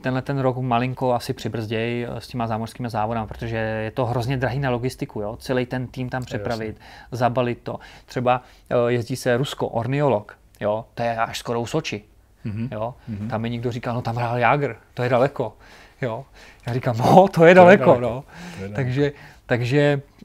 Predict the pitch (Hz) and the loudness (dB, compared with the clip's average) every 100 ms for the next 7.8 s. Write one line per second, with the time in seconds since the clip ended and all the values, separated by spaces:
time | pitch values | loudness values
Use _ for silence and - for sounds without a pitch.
0 | - 127 123 127 127 123 127 110 110 131 | -2 2 6 6 6 4 0 -2 -2 0
1 | 135 135 135 143 - 127 123 123 127 123 | 2 4 2 2 0 -2 -2 -2 -2 -2
2 | 120 120 _ _ _ - 131 151 147 - | -4 -8 _ _ _ 0 2 2 -2 -14
3 | - - - - - 143 151 156 147 147 | -14 -14 -16 -16 -6 -4 -2 -2 -2 -4
4 | - 156 143 135 151 147 143 151 127 - | -6 -6 -6 -4 -4 -4 -6 -8 -10 -8
5 | 139 127 123 127 127 127 120 104 92 107 | -6 -6 -8 -6 -4 -4 -6 -8 -10 -10
6 | 123 131 - 139 123 139 131 135 - 123 | -6 -6 -6 -8 -6 -8 -8 -10 -8 -8
7 | 120 139 131 131 123 - 123 127 | -6 -2 0 0 -2 -8 -8 -6